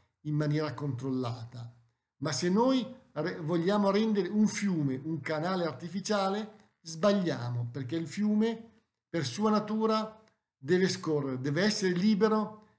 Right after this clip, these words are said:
e non deve avere ostacoli quando per le piogge,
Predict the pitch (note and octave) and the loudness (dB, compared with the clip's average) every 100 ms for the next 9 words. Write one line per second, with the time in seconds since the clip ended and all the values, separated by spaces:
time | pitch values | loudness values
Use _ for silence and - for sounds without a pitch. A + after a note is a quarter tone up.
0 | _ _ _ _ D#3 F#3 G3+ F#3 F#3 F3 | _ _ _ _ 0 2 4 4 4 4
1 | F#3 F#3+ F3 - F3+ E3+ - G3 G3+ - | 4 2 0 -2 0 0 0 -2 -4 -2
2 | F3 E3 D#3+ D3+ F#3 F#3 - - _ _ | 0 0 0 -2 -4 -4 -10 -20 _ _
3 | D#3 D#3 C3+ C#3+ E3+ D3+ B2+ C3 F3 E3+ | -4 -2 -2 0 0 0 0 -2 -4 -8
4 | - | -18